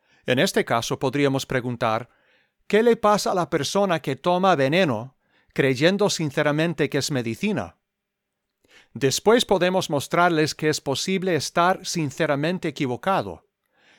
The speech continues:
Hechos veintitrés uno, veintiséis del nueve al once,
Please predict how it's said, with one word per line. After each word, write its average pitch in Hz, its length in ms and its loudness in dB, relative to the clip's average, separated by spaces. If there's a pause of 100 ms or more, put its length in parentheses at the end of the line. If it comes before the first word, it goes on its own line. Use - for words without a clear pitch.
(140)
Hechos 143 600 -2
veintitrés 131 720 -2
uno, 139 420 -4 (580)
veintiséis 131 1000 -2 (140)
del 120 280 0
nueve 139 320 2
al 131 140 2
once, 123 480 -4